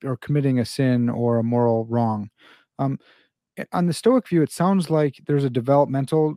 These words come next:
shift or, like, a, a sobriety's point that once you pass a certain level, eh, when you're seven or fourteen or whatever, um, you become a new thing. You become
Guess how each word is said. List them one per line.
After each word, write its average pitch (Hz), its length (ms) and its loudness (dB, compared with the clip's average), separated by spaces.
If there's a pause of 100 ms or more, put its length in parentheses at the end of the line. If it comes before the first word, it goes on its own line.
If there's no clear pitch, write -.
(120)
shift - 460 -4
or, 135 200 -4
like, 131 220 -4
a, 120 240 -4
a 120 120 -12
sobriety's 160 580 -2
point 165 400 -4
that 131 140 -6
once 160 300 -4
you 170 60 -2
pass 156 340 -2
a 139 40 -6
certain 135 280 -4
level, 131 400 -2 (640)
eh, - 140 -10 (100)
when 123 160 -6
you're 117 100 -6
seven 147 300 0
or 123 60 -2
fourteen 143 400 -4
or 139 40 -2
whatever, 135 240 -4 (380)
um, 131 260 -2 (220)
you 165 80 -4
become 170 380 0
a 156 60 2
new 160 260 2
thing. 143 400 -2
You 147 100 -4
become 143 640 0